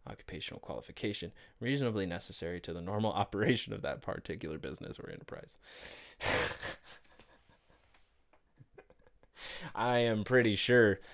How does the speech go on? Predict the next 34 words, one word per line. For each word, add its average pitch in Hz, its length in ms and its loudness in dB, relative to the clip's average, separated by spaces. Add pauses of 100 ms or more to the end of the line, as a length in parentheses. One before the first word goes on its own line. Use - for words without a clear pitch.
(340)
that 98 240 6
was 101 180 2
some 107 400 0 (260)
fat 120 540 8
language 101 760 2 (600)
to 104 180 -2
say 98 600 4
that 98 300 6
it 101 140 6
is 101 160 4
not 104 300 6 (160)
unlawful 104 720 10
for 101 460 6
an 104 180 2
employer 104 540 6
to 98 160 2
hire 101 320 8
you, 117 480 4 (140)
uh, 98 220 4
because 95 360 2
you're 92 140 -2
hot 107 400 6 (240)
for 107 140 0
the 98 80 2
purpose 98 460 2
of 95 100 -2
using 101 360 2
you 101 160 2
because 95 400 -2
you're 95 100 -6
hot. - 380 -2 (1120)
Or, 160 300 12
you 143 180 8
know 117 280 2